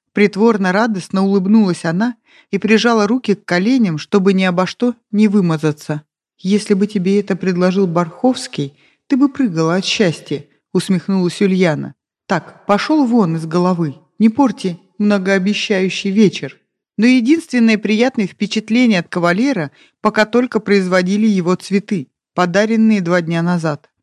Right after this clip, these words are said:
А не проехав и пяти минут, Ульяна засомневалась, что тот был способен на такой галантный жест.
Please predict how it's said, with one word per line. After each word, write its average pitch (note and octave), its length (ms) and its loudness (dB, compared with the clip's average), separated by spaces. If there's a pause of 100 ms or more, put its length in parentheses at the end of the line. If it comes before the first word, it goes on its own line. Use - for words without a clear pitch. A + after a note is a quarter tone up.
(180)
А F#3 100 0
не A3 120 4
проехав A3+ 580 0
и - 160 -6
пяти A3+ 320 0
минут, A3 420 2 (160)
Ульяна C4 460 2
засомневалась, B3 800 0
что - 180 -8
тот A#3 220 2
был G3 200 2
способен F#3+ 640 0
на F3 100 0
такой G3 300 -2
галантный F#3+ 560 0
жест. F3+ 320 0